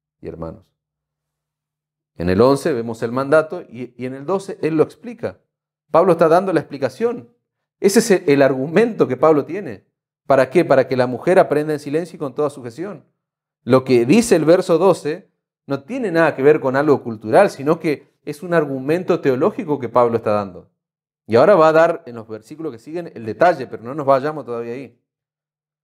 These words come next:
La explicación de Pablo no tiene, no tiene que ver con algún tipo de inferioridad de la mujer, sino que tiene que ver con un esquema, grábense esto, de autoridad que Dios diseñó para la iglesia.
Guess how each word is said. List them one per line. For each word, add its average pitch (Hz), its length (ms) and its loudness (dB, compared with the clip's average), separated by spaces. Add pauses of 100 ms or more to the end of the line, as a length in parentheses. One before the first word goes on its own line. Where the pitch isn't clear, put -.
(120)
La 123 120 2
explicación 135 500 2
de 208 80 4
Pablo 214 280 2
no 156 100 -6
tiene, 208 340 -16 (260)
no 143 140 -12
tiene 226 260 -6
que 170 100 -2
ver 175 200 4
con 170 180 0
algún 165 320 -4
tipo 170 320 -4
de 147 100 -4
inferioridad 135 880 0
de 135 80 0
la 117 120 -4
mujer, 98 460 -10 (300)
sino 180 240 -6
que 220 80 -2
tiene 208 240 0
que 180 120 2
ver 202 200 4
con 165 160 -4
un 190 120 -4
esquema, 165 600 0
grábense 160 420 2
esto, 156 240 0
de 147 120 6
autoridad 147 640 4
que 147 140 -8
Dios 208 260 -8
diseñó 147 460 -12
para 131 120 -2
la 117 80 -10
iglesia. 104 440 -14